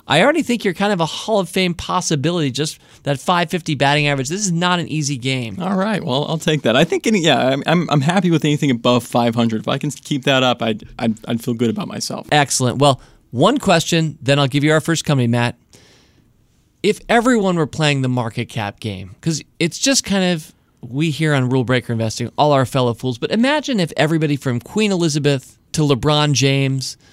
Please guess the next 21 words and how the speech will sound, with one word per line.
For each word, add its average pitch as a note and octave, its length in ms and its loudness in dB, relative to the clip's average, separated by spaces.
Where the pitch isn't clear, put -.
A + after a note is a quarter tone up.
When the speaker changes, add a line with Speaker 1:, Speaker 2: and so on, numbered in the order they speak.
Speaker 1:
to D#3+ 400 4
the D3+ 100 2
youngest G3 580 2
child F3 400 2
just E3 380 0
born D3 320 4
in C#3 220 -2
the C3+ 60 0
local C#3+ 600 2
D D#3+ 140 2
C D#3+ 160 4
hospital C#3+ 580 2
ward, A2+ 340 0
in, B2 200 -2
in C#3 200 -2
the C#3 60 -2
birthing A#2 420 -4
ward, G#2+ 220 -4
everyone, E3 1080 2
all A3 320 6
humans F3+ 600 2